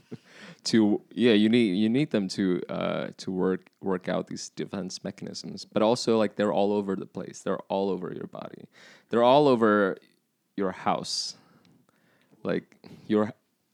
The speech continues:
right? You, I mean, have you ever thought about, like, how your ha-, your room or your, any place you inhabit is, like, a, a reflection <laughs>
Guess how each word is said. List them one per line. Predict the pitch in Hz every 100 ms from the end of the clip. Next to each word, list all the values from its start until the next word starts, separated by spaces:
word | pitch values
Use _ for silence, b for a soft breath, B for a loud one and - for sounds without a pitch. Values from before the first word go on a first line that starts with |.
| _
right? | - 98 98
You, | 101 50 - _
I |
mean, | 110 117
have | 120
you | 117
ever | 117
thought | 113 110 110
about, | 110 101
like, | 101 95
how | - 95
your | 95
ha-, | 95 - - -
your | 104 95 95 - - -
room | 107 120 113 110
or | 98
your, | 92 90 87 - _ _ _
any | - 98
place | 95 98 92 90
you |
inhabit | 92 92 92 - 107
is, | - -
like, | 90 87 -
a, | 92 87 85 101 _ b b b b b b _
a | -
reflection | 95 95 - - 78 - 98 101
<laughs> | 101